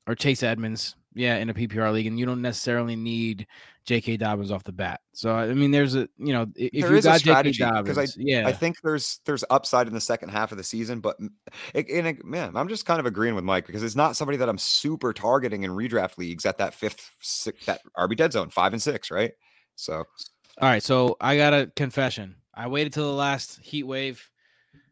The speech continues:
Speaker 1: because Matt and I are in a dynasty league together, and Matt recently offered me a trade. Um, and in this trade, Rashad Bateman is involved. So I may have waited until
Speaker 2: I didn't
Speaker 1: I
Speaker 2: even
Speaker 1: heard,
Speaker 2: think about this.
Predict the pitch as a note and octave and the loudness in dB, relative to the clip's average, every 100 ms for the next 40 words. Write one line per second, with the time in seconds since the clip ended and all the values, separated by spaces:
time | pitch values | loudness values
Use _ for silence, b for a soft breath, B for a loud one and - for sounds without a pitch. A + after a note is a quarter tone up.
0 | _ _ _ _ - D3+ C#3 C#3 E3 D#3+ | _ _ _ _ -8 -2 -2 2 4 4
1 | D#3+ D3 C#3+ C3 B2+ C3 B2+ A2 F#2+ G2 | 2 2 2 0 0 0 -2 -4 -6 -8
2 | G2 G#2+ G#2+ A#2 B2 - A#2 A2+ A2+ A2+ | -6 -4 -4 -4 -4 -6 -6 -6 -4 -4
3 | G#2 F#2+ G#2 A2 - B2 D#2+ - _ _ | -4 -4 -4 -4 -2 -4 -4 -14 _ _
4 | _ _ - A2 A2 A2+ A2+ C3+ B2+ - | _ _ -6 -4 -2 -2 -2 -2 -2 -2
5 | A#2 A2+ A2+ A2 B2 A2 B2 A2+ A2+ G#2 | -4 -4 -4 -4 -4 -2 -2 -2 -6 -8
6 | G2 G#2+ E2 - - _ - B2+ A#2+ A#2+ | -6 -8 -8 -14 -20 _ -4 -2 0 0
7 | A#2+ A#2+ A#2+ A#2 B2 C3+ D3 D#3 D3 B2 | 0 0 0 0 2 6 6 6 4 4
8 | C3 B2+ B2 B2 A2+ A2 A#2 A#2 A#2 G#2+ | 4 4 4 2 0 0 0 0 -2 -4
9 | A2 - A2+ G#2+ A2 G2+ A2+ A2+ A2 F#2+ | -6 -2 0 2 0 -2 0 0 2 0
10 | F#2 F2+ E2+ - | 0 0 -2 -8